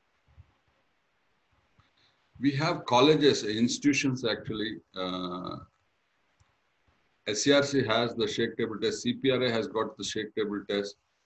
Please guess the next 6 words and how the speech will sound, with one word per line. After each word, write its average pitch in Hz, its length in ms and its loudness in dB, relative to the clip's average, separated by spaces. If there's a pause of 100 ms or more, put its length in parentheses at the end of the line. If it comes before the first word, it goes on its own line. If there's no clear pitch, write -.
(200)
and, 101 220 0
uh, 101 60 0 (100)
please, 123 380 0
uh, 92 320 0 (120)
check, 120 200 0 (1120)
uh, 98 300 -4